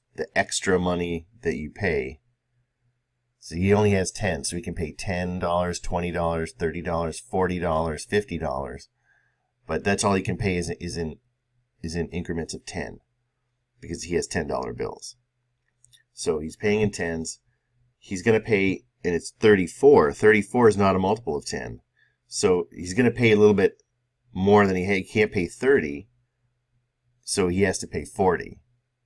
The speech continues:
And he's paying too much, and the change is how much he, the difference between the forty that he's gonna pay and what he's gonna, and what he actually, the thirty-four that he owes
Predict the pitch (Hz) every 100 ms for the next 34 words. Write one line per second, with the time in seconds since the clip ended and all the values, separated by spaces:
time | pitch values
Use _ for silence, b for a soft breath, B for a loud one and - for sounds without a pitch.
0 | _ 90 80 87 87 - 104 85 - 110
1 | 131 92 - 113 107 - - 139 135 92
2 | 78 - - 92 87 - - - _ _
3 | 92 80 - _ _ _ _ _ - 85
4 | 71 120 117 82 - - - 95 87 76
5 | - 104 101 95 92 90 _ - 80 82
6 | 123 76 - 107 87 69 65 _ _ _
7 | _ _ _ _ _ - 76 67 65 62
8 | _ _ _ _ - 80 80 73 78 65
9 | - _ _ _ _ _ - 73 - 80
10 | 78 78 76 80 80 78 - 80 76 -
11 | - - - 78 85 - 101 92 - 92
12 | 87 82 82 82 - 95 78 67 - -